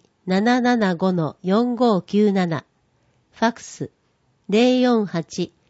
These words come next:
七七五の零零零七。メール、エス五三零零アットマーク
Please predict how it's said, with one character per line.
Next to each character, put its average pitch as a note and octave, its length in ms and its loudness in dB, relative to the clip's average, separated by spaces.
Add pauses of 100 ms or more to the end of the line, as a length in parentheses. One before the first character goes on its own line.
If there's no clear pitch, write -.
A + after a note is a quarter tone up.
(180)
七 A3 340 2
七 A3 360 0
五 F#3 160 -2
の E3+ 220 -2 (280)
零 A#3 320 2
零 G#3+ 300 2
零 F#3 240 2
七。 E3 340 -4 (1040)
メ A3 320 4
ー A3 40 0
ル、 G3 240 0 (680)
エ A3+ 100 0
ス - 340 -8 (260)
五 A#3 320 2
三 G#3 500 -2
零 G#3 440 0
零 F#3+ 760 0 (260)
ア F3+ 100 -2
ッ F3+ 40 -4
ト G#3 220 -4
マ G3+ 180 0
ー D#3+ 40 -4
ク - 260 -10